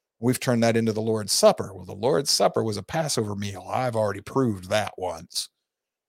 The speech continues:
uh, using nothing but scripture. I think I went outside of it for one little point. Um, and I even proved using nothing but scripture that Yeshua was crucified on what we think of as a Wednesday. What?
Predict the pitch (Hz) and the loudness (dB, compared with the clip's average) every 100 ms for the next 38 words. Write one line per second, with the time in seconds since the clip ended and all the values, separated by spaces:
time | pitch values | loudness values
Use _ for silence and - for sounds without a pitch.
0 | _ _ - 104 98 95 104 113 101 98 | _ _ -10 -4 -2 -2 0 0 0 -6
1 | 98 113 127 135 113 101 95 - 87 - | -4 2 4 4 2 -6 -8 -8 -8 -8
2 | - - - 113 117 113 113 117 101 123 | -10 -14 -10 -2 0 2 2 2 2 4
3 | 113 104 104 - 76 82 117 131 123 120 | 4 2 -6 -8 -14 -4 -2 0 0 -2
4 | - 196 - - _ _ _ _ _ _ | -6 -10 -14 -20 _ _ _ _ _ _
5 | _ _ _ 101 98 92 92 90 92 _ | _ _ _ -8 -6 -4 -6 -8 -16 _
6 | _ _ _ _ _ 110 110 110 107 104 | _ _ _ _ _ -8 -2 0 0 -4
7 | 98 117 107 104 98 - 113 113 101 101 | -4 -2 0 -2 -10 -8 -2 -2 0 -2
8 | 117 113 104 - - 160 - 101 101 _ | 0 -2 -2 -2 2 2 2 -10 -12 _
9 | _ _ _ _ _ _ _ 110 - 104 | _ _ _ _ _ _ _ -14 -12 -6
10 | - 123 107 101 - - 104 - - 98 | -2 0 -2 -6 -10 -8 -6 -6 -6 -6
11 | 92 92 92 - 143 - 95 90 85 92 | -6 -8 -8 -4 -4 -4 -12 -12 -12 -12
12 | 87 95 101 - - - _ _ _ _ | -10 -10 -10 -10 -14 -18 _ _ _ _
13 | _ _ _ _ _ _ _ _ _ - | _ _ _ _ _ _ _ _ _ -6
14 | 117 139 | 0 0